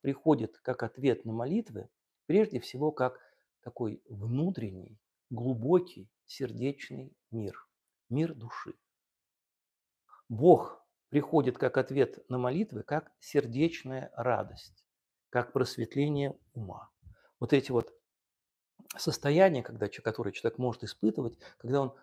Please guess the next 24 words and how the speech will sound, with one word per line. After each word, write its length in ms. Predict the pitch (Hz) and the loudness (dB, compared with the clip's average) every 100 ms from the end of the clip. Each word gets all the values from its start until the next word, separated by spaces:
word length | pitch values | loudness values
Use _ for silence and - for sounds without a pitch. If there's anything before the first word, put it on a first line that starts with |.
| _ | _
хорошо 400 | 143 135 - 196 | -2 0 2 2
от 160 | 175 | 2
сердца 460 | - 170 175 - 156 | -2 0 0 -2 -6
и 200 | 151 160 | -4 -4
глубоко 560 | 123 135 117 127 - 196 | -2 -2 -2 0 4 2
и 100 | 156 | 2
внимательно 540 | 127 131 123 110 117 | -2 0 0 -2 -4
Богу 240 | 107 107 | -4 -4
помолился, 600 | - 117 123 202 254 - - - - - | -6 -6 -2 -4 -4 -10 -14 -18 -16 -2
это 220 | 160 202 | 0 0
и 160 | - 180 | 2 2
есть 460 | 165 214 214 - - | 4 2 0 -4 -4
ответ 600 | 143 - 147 180 180 - _ 127 | -4 -2 4 4 4 -8 _ -4
на 340 | 147 175 170 - _ | 0 0 0 -8 _
мою 400 | 127 135 160 160 | -2 -2 -2 -4
молитву. 560 | - 135 139 156 151 - _ _ _ _ _ _ | -6 -6 -4 -4 -6 -14 _ _ _ _ _ _
А 80 | 123 | 0
потом 360 | 151 147 254 | 2 6 6
с 80 | 233 | 4
человеком 800 | - 156 160 170 175 - - - | -2 2 4 6 6 4 -6 -10
просвещённым, 960 | - 139 - 147 - - 165 113 95 104 _ _ - | 2 2 4 0 0 2 4 4 -2 -14 _ _ -2
умиротворённым 1000 | 143 143 143 139 156 170 131 95 101 - _ _ _ - | 2 4 2 2 6 6 6 0 -10 -14 _ _ _ 0
и 140 | 160 | 0
обрадованным 880 | 139 127 143 196 226 143 104 104 | 0 0 2 4 4 2 -2 -8